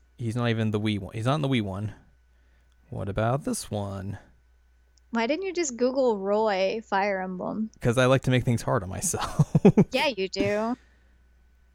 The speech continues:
Speaker 1: Nope, not in that one. Did he come out in one that came out over here?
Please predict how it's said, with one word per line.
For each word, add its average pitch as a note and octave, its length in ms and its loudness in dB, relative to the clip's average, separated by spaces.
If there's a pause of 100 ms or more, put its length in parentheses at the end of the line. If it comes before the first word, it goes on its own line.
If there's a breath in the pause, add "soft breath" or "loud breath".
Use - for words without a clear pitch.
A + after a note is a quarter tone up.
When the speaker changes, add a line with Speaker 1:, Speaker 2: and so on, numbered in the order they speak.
Speaker 1:
Nope, B2+ 260 -6 (120)
not C3 200 0
in C#3+ 100 -2
that D#3+ 200 -4
one. A2 280 0 (1120 soft breath)
Did A2+ 100 4
he D#3 80 8
come A#2+ 160 4
out B2 160 6
in G#3+ 100 2
one G#3 200 4
that G3 180 2
came F3 160 4
out F3+ 160 6
over G#3+ 160 2
here? A3+ 320 2